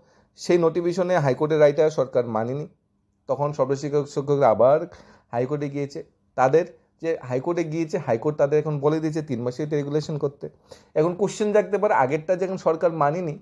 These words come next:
বর্তমান সময়, সময়ে কি সরকার মানবে নি?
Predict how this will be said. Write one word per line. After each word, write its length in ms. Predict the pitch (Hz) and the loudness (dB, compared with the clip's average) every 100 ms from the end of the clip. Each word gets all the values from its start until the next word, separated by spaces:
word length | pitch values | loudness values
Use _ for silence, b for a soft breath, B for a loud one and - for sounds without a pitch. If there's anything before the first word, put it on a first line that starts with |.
| - | -8
বর্তমান 400 | 131 - 151 156 | -6 -6 -6 -6
সময়, 380 | 156 156 151 156 | -4 -6 -6 -8
সময়ে 340 | - 139 143 | -6 -2 -2
কি 100 | 143 | -4
সরকার 320 | 156 143 143 139 | -4 -4 -2 -2
মানবে 360 | 135 139 160 | 0 0 0
নি? 140 | 135 | -6